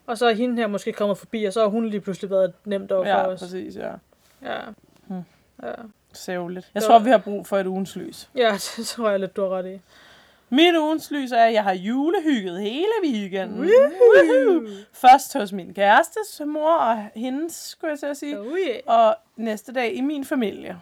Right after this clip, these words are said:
Speaker 1: Yeah.
Speaker 2: En masse julehygge.
Speaker 1: Ej, hvor er det hyggeligt.
Speaker 2: Ja.
Speaker 1: Ja.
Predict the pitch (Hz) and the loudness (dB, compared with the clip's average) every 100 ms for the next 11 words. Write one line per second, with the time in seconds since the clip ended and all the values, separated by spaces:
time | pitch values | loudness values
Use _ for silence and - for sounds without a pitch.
0 | - 214 220 196 180 180 160 _ _ _ | -16 -8 -6 -4 -6 -12 -18 _ _ _
1 | _ _ _ - 277 320 349 277 277 277 | _ _ _ -6 0 8 8 8 4 2
2 | 262 240 254 247 226 - 226 208 214 247 | 2 2 0 0 -2 -6 -10 -8 -6 -2
3 | 330 359 349 302 254 - _ _ _ _ | -2 -2 -4 -4 -4 -6 _ _ _ _
4 | _ 302 285 262 _ - - - - - | _ 0 0 -2 _ -20 -18 -18 -18 -16
5 | 233 214 196 190 190 196 | -14 -12 -12 -14 -12 -10